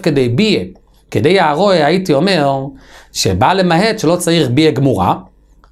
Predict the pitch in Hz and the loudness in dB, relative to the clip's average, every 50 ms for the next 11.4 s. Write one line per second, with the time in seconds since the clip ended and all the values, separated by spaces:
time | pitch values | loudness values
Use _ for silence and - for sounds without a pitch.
0 | - - - - - - 262 262 262 226 208 202 170 175 165 160 156 - - - | -6 -4 -4 -4 0 0 0 0 2 0 0 2 2 0 0 0 -2 -6 -14 -8
1 | - - 117 117 110 110 110 127 120 123 120 120 - 190 196 185 - 180 151 139 | -4 0 2 2 2 2 0 0 0 0 0 0 2 0 2 2 2 0 0 0
2 | - - 127 127 127 135 135 143 160 160 - 214 247 233 - 226 170 104 90 - | -2 -2 -2 0 2 2 2 2 0 0 0 -2 -2 0 -2 -2 -4 -4 -6 -10
3 | - - - - _ _ _ _ _ - - - - - - - - - 139 139 | -12 -14 -18 -20 _ _ _ _ _ -20 -20 -20 -20 -20 -20 -16 -6 -2 -2 -2
4 | 131 - 185 196 196 202 185 190 - 175 170 190 185 185 - - 180 175 170 143 | 0 0 0 0 0 0 0 0 -2 0 0 0 0 0 0 0 0 2 0 0
5 | 156 160 160 - 190 180 185 185 180 175 180 175 175 - 180 175 175 180 180 180 | 0 -2 0 0 0 0 0 0 0 0 0 -2 -2 -2 -2 0 0 0 -2 0
6 | 170 175 175 180 208 196 160 - - - _ _ _ - - - - - - - | 0 0 0 0 0 0 0 -4 -6 -14 _ _ _ -20 -20 -20 -20 -12 -4 -2
7 | 143 160 175 160 156 151 151 160 160 - - 180 185 202 220 233 233 - - _ | 0 0 0 0 0 0 0 0 0 0 -2 0 0 0 -2 -4 -8 -12 -20 _
8 | _ _ _ _ _ - - 151 190 240 240 233 226 214 214 - 190 170 165 139 | _ _ _ _ _ -6 -2 -2 0 0 0 -2 -2 -2 -2 -2 -2 0 -2 -4
9 | - - - 175 180 180 175 - 156 147 139 143 131 127 127 139 151 147 120 110 | -4 -4 -2 0 0 0 0 -2 -2 -2 0 0 0 2 0 0 0 -2 -4 -2
10 | 120 117 120 123 131 143 165 170 165 - - _ - _ - - 117 165 190 190 | 0 2 2 2 2 0 0 -4 -8 -18 -20 _ -20 _ -8 -2 -2 0 0 0
11 | 240 262 - - - 135 110 | -2 -2 -2 -2 -4 -4 -4